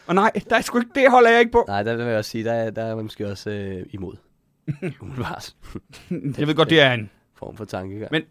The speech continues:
Speaker 1: og det kan godt være, det bliver lidt, øh, lidt kontroversielt for alle jer, der lytter med. Men så kan I lade være med at høre sådan en edgy podcast,
Speaker 2: Ja. Uh.
Speaker 1: <laughs> hvor vi siger, "Vi synes ikke,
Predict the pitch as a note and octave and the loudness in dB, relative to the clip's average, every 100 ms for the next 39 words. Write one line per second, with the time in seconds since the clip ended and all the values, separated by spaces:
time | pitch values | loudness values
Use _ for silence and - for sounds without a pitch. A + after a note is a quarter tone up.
0 | - D#3+ F3 E3 D#3+ D3+ C#3 C3 C3+ - | -4 0 2 4 4 2 2 2 -2 -6
1 | A2 F#2+ F2 - _ _ - A#2 C#3 B2+ | -6 -4 -8 -14 _ _ -18 -4 -4 -2
2 | G#2+ G#2 A3 G3+ F#3+ F#3 F3+ E3+ D#3 D#3 | -2 4 4 6 4 6 4 2 0 -2
3 | E3 _ _ _ _ _ _ - E3 F#3 | -4 _ _ _ _ _ _ -4 0 2
4 | D3+ C3 C#3 C3+ C#3+ C#3+ C#3 B2+ C#3 C#3+ | 2 2 2 2 0 0 -2 0 -2 -2
5 | C3 A2+ - A#2+ - - C3+ B2+ - F#3 | -4 -4 -6 -10 -10 -6 -6 -4 -6 -4
6 | A#2 C#3+ F#3+ D#3 D#3+ - _ _ _ _ | -4 -4 -4 -4 -6 -10 _ _ _ _
7 | - D#3 D3 D#3 E3 C3+ A#2 _ _ _ | -2 0 2 -2 -2 -4 -4 _ _ _
8 | C3 C#3 C3 G#2+ G#2+ | -6 -2 -2 -2 -4